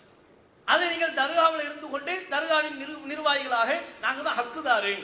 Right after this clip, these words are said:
உங்களுக்கு பேர் வேற வச்சுக்குவாங்க, நான் தான் இந்த தர்காவினுடைய முத்தவள்ளி, எந்த கொத்தமல்லியா இருந்தா என்ன, நான் தான் ஹக்குதார். ஹக்குதார்னா என்னவா?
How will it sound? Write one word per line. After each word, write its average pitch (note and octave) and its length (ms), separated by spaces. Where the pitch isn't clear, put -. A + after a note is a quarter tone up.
உங்களுக்கு C4 360
பேர் D#4+ 200
வேற D4+ 100
வச்சுக்குவாங்க, A3+ 420
நான் A3 240
தான் A#3+ 120
இந்த G#3+ 120
தர்காவினுடைய G#3+ 560
முத்தவள்ளி, A3+ 460
எந்த C4 200
கொத்தமல்லியா C4 500
இருந்தா G#3 180
என்ன, A3 200
நான் B3+ 280
தான் C4 160
ஹக்குதார். B3 560
ஹக்குதார்னா D4 500
என்னவா? C4 240